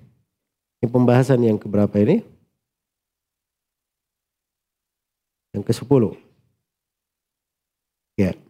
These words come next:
Tahrim qiraatil Quran bil mana. Ini Al-Muqaddimah As-Sabiah. Ini pendahuluan yang ketujuh dari penulis. Wa kadha bil ma'na.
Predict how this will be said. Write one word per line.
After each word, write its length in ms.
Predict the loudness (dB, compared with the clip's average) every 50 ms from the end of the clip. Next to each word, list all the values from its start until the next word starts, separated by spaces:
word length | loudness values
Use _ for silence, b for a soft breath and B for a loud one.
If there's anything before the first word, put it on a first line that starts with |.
| _ _ _ _ _ -4
Tahrim 400 | -4 -2 0 2 2 2 2 0
qiraatil 560 | 0 0 2 2 2 2 2 2 0 -2 -2
Quran 320 | -2 -2 0 0 2 2 2
bil 160 | 2 2 2
mana. 320 | 2 0 0 0 -4 -8 -12 -10
Ini 160 | -4 0 2
Al-Muqaddimah 640 | 2 2 0 0 -2 -2 -4 -2 0 0 0 2 0
As-Sabiah. 560 | -2 -2 -2 -2 -2 0 -2 -6 -6 -8 -12 _ _ _ _ _ _ _ _ _ _ _ _ _ _ _ _ -2 0
Ini 240 | 2 2 2 2
pendahuluan 480 | 0 0 0 2 2 4 4 4 4 4
yang 160 | 2 2 0
ketujuh 400 | 0 0 0 0 0 2 2 2
dari 160 | 2 2 0
penulis. 400 | 0 -2 0 0 0 0 -2 -4
Wa 160 | -2 -2 -2 2
kadha 400 | 2 2 2 4 4 2 2 2
bil 240 | 2 2 2 2
ma'na. 560 | 2 2 2 2 2 0 0 -2 -2 -4 -6